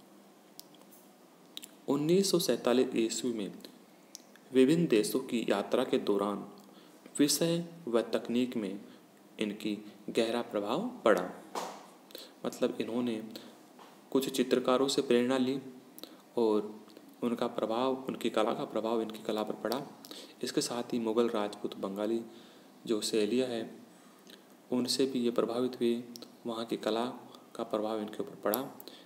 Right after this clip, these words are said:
और इसके साथ ही जो है विभिन्न देशों की यात्रा इन्होंने की थी, जैसा कि मैंने पूर्व में बताया था,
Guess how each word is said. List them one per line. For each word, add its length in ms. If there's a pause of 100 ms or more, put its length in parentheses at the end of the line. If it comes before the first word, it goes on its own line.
(320)
और 160
इसके 220
साथ 240
ही 180
जो 200
है 260 (220)
विभिन्न 300
देशों 360
की 440
यात्रा 280
इन्होंने 260
की 200
थी, 400
जैसा 200
कि 120
मैंने 180
पूर्व 280
में 200
बताया 260
था, 440